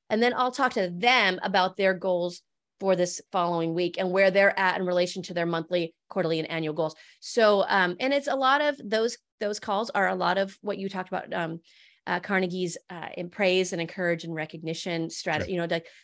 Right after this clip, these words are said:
Speaker 1: "Hey, you know, I believe in you because." It's more of those. It's not like a Monday morning sales call. It's not. It's more of a encouragement, praise, recognition. "Here's the goal for the week. How you feeling? What are you thinking about?" It's those types of calls that I'll make,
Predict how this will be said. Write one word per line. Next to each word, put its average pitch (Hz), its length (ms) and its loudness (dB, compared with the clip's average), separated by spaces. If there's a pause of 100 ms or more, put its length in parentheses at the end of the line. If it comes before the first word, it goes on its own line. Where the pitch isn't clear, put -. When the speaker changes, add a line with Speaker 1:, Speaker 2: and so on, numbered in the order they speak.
(160)
Speaker 1:
"Hey, 180 380 2
you 185 60 -6
know, 190 120 2
I 180 120 2
believe 185 260 -2
in 180 80 -4
you 175 120 -4
because." - 680 -6 (420)
It's - 180 -6
more 262 240 4
of 214 120 2
those. 165 240 0
It's 214 180 -6
not 240 260 4
like 214 180 2
a 196 60 2
Monday 190 340 4
morning 170 540 0 (100)
sales 185 360 0
call. - 340 -6
It's 196 180 -4
not. 139 300 -2
It's 196 220 -4
more 185 260 -2
of 185 140 0
a 175 180 0 (380)
encouragement, 185 720 0
praise, 165 400 -2
recognition. 165 840 -4 (220)
"Here's 190 220 -4
the 196 120 -4
goal 170 280 -4
for 202 60 -16
the 190 140 -10
week. 175 360 -6
How 180 140 -10
you 190 160 -6
feeling? 170 560 -6
What 170 140 -6
are - 20 -6
you 180 200 -8 (120)
thinking 175 300 -8
about?" 165 240 2 (360)
It's 196 160 -4
those 202 320 4
types 196 200 -6
of 185 80 -4
calls 180 220 -2
that 175 100 0
I'll 170 80 0
make, 170 200 -2